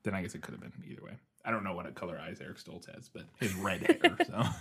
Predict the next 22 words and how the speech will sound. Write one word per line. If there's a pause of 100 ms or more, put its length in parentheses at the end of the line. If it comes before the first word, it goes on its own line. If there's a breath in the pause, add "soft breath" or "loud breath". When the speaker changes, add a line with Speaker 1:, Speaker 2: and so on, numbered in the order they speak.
(320 loud breath)
Speaker 2:
I
mean,
they
don't
say
he
has
red
hair
in
the
book.
I
don't
Speaker 1:
Fair.
Speaker 2:
think
they
ever
describe
his
hair,
but